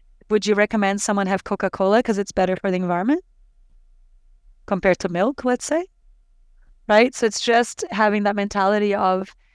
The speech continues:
it's gotta be nutritious and sustainable. So I hope that there's a shift that we ensure that people are meeting their nutritional needs, because then we're creating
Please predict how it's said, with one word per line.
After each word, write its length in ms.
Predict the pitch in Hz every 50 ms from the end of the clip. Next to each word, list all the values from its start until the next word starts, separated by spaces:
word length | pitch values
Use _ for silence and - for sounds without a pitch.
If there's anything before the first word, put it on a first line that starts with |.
| _ _ _ _
it's 180 | - 190 - -
gotta 200 | - 226 220 214
be 100 | 220 202
nutritious 640 | 190 180 - - - 240 233 - 311 320 302 -
and 100 | 226 208
sustainable. 540 | - - 196 - - 202 196 190 180 190 185
So 160 | - - 214
I 60 | 202 196
hope 320 | 180 220 220 233 - -
that 260 | - 208 196 202 -
there's 200 | - 208 196 185
a 60 | 202
shift 540 | 185 - - - 214 220 240 - - - - _ _ _ _ _ _ _ _ _ _ _
that 120 | - 196 202
we 260 | 202 196 196 - - -
ensure 360 | 208 202 202 - - 226 214
that 120 | 214 208 202
people 240 | - 214 - 202 202
are 160 | 214 208 233
meeting 300 | 254 254 240 214 214 202
their 140 | 190 202 202
nutritional 480 | 190 190 180 - 208 175 - 208 196 190
needs, 360 | 185 180 180 180 196 - -
because 280 | - 202 - 220 208
then 120 | 214 220 240
we're 120 | 262 269
creating 540 | 262 - 233 214 202 196 202 196 196 196